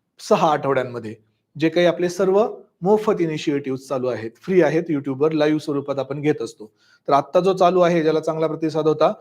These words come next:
चालू घडामोडीचं मॅरेथॉन. ठीक आहे,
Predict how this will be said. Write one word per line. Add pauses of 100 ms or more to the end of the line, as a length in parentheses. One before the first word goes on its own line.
(280)
चालू
घडामोडीचं
मॅरेथॉन. (580)
ठीक
आहे,